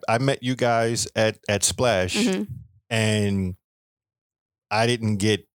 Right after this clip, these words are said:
Speaker 1: any kind of tentative, tentativeness or apprehension, you know, from you at all.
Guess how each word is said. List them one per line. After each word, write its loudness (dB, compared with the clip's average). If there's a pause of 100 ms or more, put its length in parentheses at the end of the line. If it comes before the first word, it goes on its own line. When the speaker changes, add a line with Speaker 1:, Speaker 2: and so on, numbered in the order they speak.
(420)
Speaker 1:
any 2
kind 0
of -4
tentative, 0 (260)
tentativeness 0 (240)
or 0
apprehension, 0 (800)
you 0
know, 0
from 0
you 0
at 0
all. 0